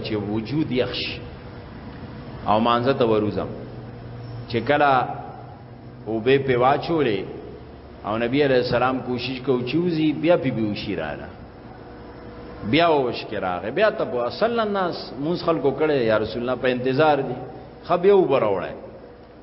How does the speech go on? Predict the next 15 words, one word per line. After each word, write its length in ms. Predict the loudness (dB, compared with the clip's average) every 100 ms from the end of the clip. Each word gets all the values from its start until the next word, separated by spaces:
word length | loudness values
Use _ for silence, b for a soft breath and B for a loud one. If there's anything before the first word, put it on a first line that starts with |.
| -2
بیا 120 | 2
اوبه 220 | 4 4 2
بیا 160 | 2
ورواړول. 640 | 2 0 0 0 -4 -10 -12 -16 -18 -18 B B -18 -14 -2
بیا 260 | 2 4
نبی 280 | 4 4 6
علیہ 160 | 6 4
السلام 360 | 2 2 2
اراده 340 | 2 4 4 4
ده 80 | 4
وتو 360 | 4 4 0
کوله، 260 | 0 0 0
بیا 260 | 2 2
بېهوشه 480 | 2 0 -4 -6 -10
شو. 180 | -12 -14